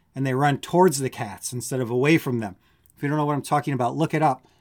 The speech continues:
There's this, uh, parasite that will actually make rats go run towards their predators instead of away from them, right? So there's something wrong with,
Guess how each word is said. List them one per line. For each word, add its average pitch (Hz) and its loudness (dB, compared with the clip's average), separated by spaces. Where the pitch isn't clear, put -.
There's 127 -4
this, 127 -4
uh, 113 -6
parasite 147 -4
that 127 -8
will 131 -6
actually 147 -4
make 131 -4
rats 131 -2
go 214 2
run 180 2
towards 196 0
their 165 0
predators 185 0
instead 170 -4
of 151 -2
away 165 2
from 151 -2
them, 110 -4
right? 170 -6
So 185 -2
there's 175 -2
something 196 -2
wrong 185 6
with, 165 2